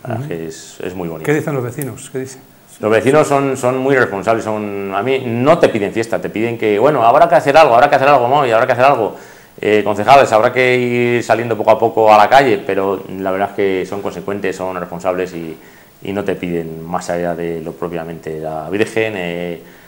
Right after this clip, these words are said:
Speaker 1: cuatro cosas culturales, este año nos vamos a lanzar y vamos a hacer un pregón de fiestas el catorce de agosto, como todos los años, pero, eh, muy, muy, muy limitado y cumpliendo las, las,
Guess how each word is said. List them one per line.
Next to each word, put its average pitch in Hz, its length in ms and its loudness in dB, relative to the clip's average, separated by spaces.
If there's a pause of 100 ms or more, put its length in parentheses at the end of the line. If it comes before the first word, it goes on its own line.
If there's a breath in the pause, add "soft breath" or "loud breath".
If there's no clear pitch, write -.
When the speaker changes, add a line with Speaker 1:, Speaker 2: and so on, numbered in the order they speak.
(260 loud breath)
Speaker 1:
cuatro 101 320 2
cosas 87 160 -4
culturales, 95 460 2
este 98 160 -2
año 101 100 -2
nos 92 80 -4
vamos 95 180 0
a 92 40 -2
lanzar 98 240 0
y 95 40 -2
vamos 90 220 -2
a 87 40 -12
hacer 90 140 -8
un 87 60 -10
pregón 85 220 -10
de 85 80 -10
fiestas 90 240 -12
el 87 80 -14
catorce 82 320 -10
de 82 40 -6
agosto, 123 380 -2
como 90 200 -10
todos 87 220 -6
los 82 200 -8
años, 113 280 -6
pero, 127 280 0 (680 loud breath)
eh, 85 600 -6
muy, 98 180 -4
muy, 90 240 -6
muy 90 220 -6
limitado 95 540 -2
y 85 480 -6
cumpliendo 90 400 -8
las, 80 340 -8
las, 78 960 -12